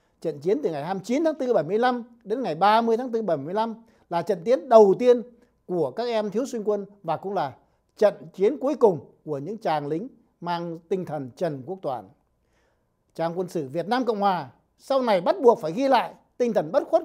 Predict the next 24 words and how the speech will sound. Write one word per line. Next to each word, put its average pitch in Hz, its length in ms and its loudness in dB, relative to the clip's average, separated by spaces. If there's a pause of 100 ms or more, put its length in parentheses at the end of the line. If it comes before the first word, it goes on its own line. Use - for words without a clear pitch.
của 151 100 -6
những 202 180 -2
người 175 120 0
lính 202 180 -2
học 208 160 -6
trò 160 140 -2
này. 156 260 -6 (600)
Cuối 180 180 -4
tháng 220 140 -6
tư 202 240 2
năm 190 140 -6
bảy 147 100 -4
mươi 139 120 -10
lăm, 180 220 -8 (1040)
tất 359 200 4
cả 160 240 2
các - 100 -4
vũ 277 180 -2
khí 302 180 0
cộng 220 180 0
đồng 185 240 4 (120)
và 160 140 -2
cá 233 160 0
nhân 240 460 0